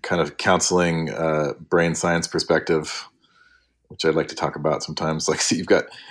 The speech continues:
you know, in, in anxiety, that low-level anxiety you were talking about, Nate, which I feel that too. It just, it's, and I, I'm just, I could second everything you were saying about that.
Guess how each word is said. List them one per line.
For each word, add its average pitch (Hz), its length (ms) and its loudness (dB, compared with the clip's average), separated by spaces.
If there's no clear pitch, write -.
you 90 100 0
know, 90 60 8
in, 90 180 4
in 98 140 2
anxiety, 92 500 8
that 82 160 4
low-level 87 400 6
anxiety 80 360 2
you 76 80 -2
were 76 60 -2
talking 80 260 -6
about, 76 200 -2
Nate, 78 240 -2
which - 280 -4
I 110 120 6
feel 120 200 6
that 87 180 4
too. 85 340 4
It - 80 -8
just, - 180 -2
it's, - 200 -8
and - 200 -4
I, 80 120 -2
I'm 85 120 -4
just, - 340 -2
I - 60 -4
could 76 240 -4
second 87 400 0
everything 87 300 4
you 78 60 0
were 78 80 0
saying 80 260 -2
about 73 240 -2
that. 71 180 -2